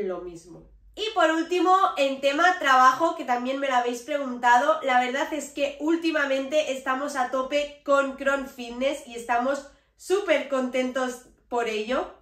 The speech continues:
Nos estamos esforzando y trabajando muchísimo para poder seguir creciendo y mejorando día tras día el servicio para todos nuestros chicos y chicas del equipo.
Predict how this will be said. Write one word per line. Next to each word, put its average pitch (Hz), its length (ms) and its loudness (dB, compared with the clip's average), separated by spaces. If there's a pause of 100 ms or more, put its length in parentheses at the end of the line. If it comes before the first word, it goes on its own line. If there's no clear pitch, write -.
Nos 359 340 2
estamos 339 420 2
esforzando 320 720 0
y 302 160 -6
trabajando 294 640 0
muchísimo 277 920 -4
para 285 300 -2
poder 269 340 -2
seguir 254 340 -6
creciendo 277 680 -2
y 277 260 -8
mejorando 254 800 -2
día 254 280 -2
tras 240 260 0
día 240 280 2
el 254 120 -8
servicio 247 640 -6
para 247 420 2
todos 262 300 0
nuestros 247 460 -6
chicos 262 460 -8
y 214 160 -16
chicas 240 420 -6 (320)
del 349 260 -2
equipo. 254 680 -4